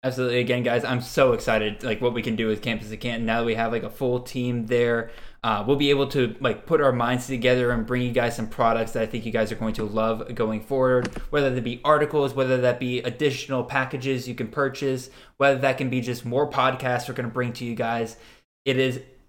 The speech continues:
very, very fun to finally have a platform to really, and some resources behind us in order to get those kinds of things going. Very, very excited. But even so, if you're listening to this show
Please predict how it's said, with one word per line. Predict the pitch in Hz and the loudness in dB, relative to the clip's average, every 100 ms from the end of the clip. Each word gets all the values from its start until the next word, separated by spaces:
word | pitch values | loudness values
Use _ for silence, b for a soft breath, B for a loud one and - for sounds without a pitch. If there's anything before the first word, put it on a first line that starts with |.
| - | 0
very, | 143 180 156 | 4 6 6
very | 131 120 | 4 4
fun | 113 120 110 | 2 0 0
to | 120 | -2
finally | - 123 123 117 | 0 0 0 0
have | 117 | 0
a | 113 | 0
platform | 107 123 117 - 117 107 | 0 2 0 0 -4 -4
to | 113 | -4
really, | 110 113 117 | -2 -2 0
and | 127 135 | 0 0
some | 143 127 117 | 2 0 0
resources | 143 127 131 117 113 | -2 0 -2 -2 -4
behind | 123 113 117 117 | -2 -2 -2 -2
us | 113 123 | -4 -6
in | 117 | -2
order | 120 113 | 0 0
to | 110 120 | -2 -6
get | 104 123 117 - B B B - | -2 0 0 -4 B B B 2
those | 120 120 | 2 2
kinds | - 117 107 | -4 -4 -4
of | 98 | -6
things | 104 101 | -8 -8
going. | - 113 110 110 B B - | -2 0 0 -4 B B -2
Very, | 123 135 127 | 2 4 4
very | 123 113 | 4 2
excited. | 110 120 117 113 B B B | 0 0 2 0 B B B
But | 139 | 0
even | 160 | 0
so, | 147 147 | 2 0
if | 127 180 | 2 2
you're | 165 | 2
listening | 156 147 135 | 0 -2 -6
to | 127 | -4
this | 127 127 | -4 -4
show | - 135 131 131 | 0 4 4 4